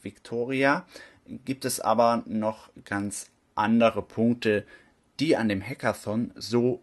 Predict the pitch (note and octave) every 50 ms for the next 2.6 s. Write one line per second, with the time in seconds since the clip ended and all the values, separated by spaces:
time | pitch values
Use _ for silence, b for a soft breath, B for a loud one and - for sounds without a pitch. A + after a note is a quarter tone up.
0 | _ - - G2 F#2+ F#2+ G2 - - - G2 G2 - F#2+ F2 E2+ E2+ F2+ G#2+ A2+
1 | - - - F2 C2+ - G2 - - - - - G#2+ - - F2+ F2+ F2+ F2+ F#2+
2 | G2+ F#2+ - - - C#2+ C#2+ D#2 D#2 - - -